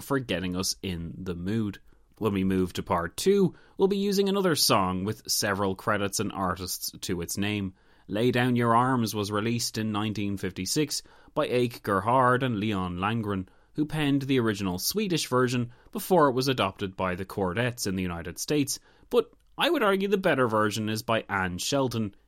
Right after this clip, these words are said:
in the U K. Shelton's version of the song is the one we'll be using, because it did hold on to the number one spot for fourteen weeks, and it was somewhat looked down upon by the British government at the time,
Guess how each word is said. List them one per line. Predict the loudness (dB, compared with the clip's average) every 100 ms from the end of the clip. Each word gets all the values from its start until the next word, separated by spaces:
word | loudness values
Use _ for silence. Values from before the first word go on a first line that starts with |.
| -4
in | -2
the |
U | -2 -6
K. | -6 -4 -4 -6 -10 _ _
Shelton's | -2 0 0 -2 -2
version | 2 2 2 -2
of | -2
the |
song | 0 2 4 4
is | 2
the | 0
one | -2 -2
we'll | -4
be | -4
using, | -2 2 4 2 0 -6 _ _
because | -2 2 2
it | 2
did | 6 6
hold | 6 4 4
on | 2
to | 2
the | 2
number | 2 2 0
one | 0 0
spot | 0 2 0 0
for | -4
fourteen | -2 -2 -2 -2 -4 -2
weeks, | 0 0 -2 -10 -14 _ -6
and | 0
it | 0
was | 2 2 2 2
somewhat | 2 4 4 4 4
looked | 4 2 2 -2
down | 2 4 2
upon | 0 -2 -2 -4
by | -4 -4
the |
British | -2 -2 -2 -4
government | -4 -4 -6 -8
at | -10 -12
the | -8
time, | -2 2 2